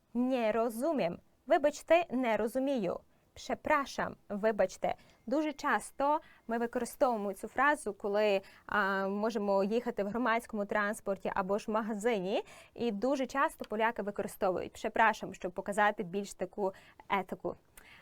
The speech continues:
А з Англії, з Франції, з Німець,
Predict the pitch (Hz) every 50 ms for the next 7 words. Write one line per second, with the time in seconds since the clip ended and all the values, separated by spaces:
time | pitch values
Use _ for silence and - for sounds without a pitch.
0 | - - - - - 240 247 247 254 262 247 240 240 - - - - - - -
1 | 339 294 233 214 208 175 202 202 214 220 254 320 403 508 - - _ _ _ _
2 | _ - - - - - - 294 285 226 180 175 175 175 - - - 226 240 311
3 | 403 494 - _ _ _ _ _ _ - 220 202 233 285 302 294 226 180 175 185
4 | 233 381 523 - - - -